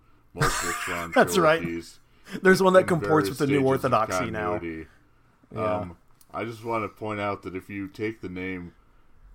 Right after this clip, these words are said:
Speaker 1: Timothy Zahn and you shorten it, you get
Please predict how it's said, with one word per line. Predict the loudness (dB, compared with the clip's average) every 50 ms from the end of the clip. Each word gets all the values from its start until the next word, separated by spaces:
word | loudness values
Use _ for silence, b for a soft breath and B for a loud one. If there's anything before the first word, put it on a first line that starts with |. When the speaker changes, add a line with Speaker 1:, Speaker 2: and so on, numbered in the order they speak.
| -18 -12
Speaker 1:
Timothy | -8 -8 -8 -8 -8 -10 -10 -10
Zahn | -10 -8 -8 -6 -4 -4 -4 -4 -4 -6 -8 -10 -14 -18 _ _ _ _
and | -16 -14 -14
you | -14 -14 -14
shorten | -12 -6 -4 -2 -2 -2 -4 -6
it, | -8 -10 -10 -12
you | -14 -14 -12
get | -8 -8 -8 -8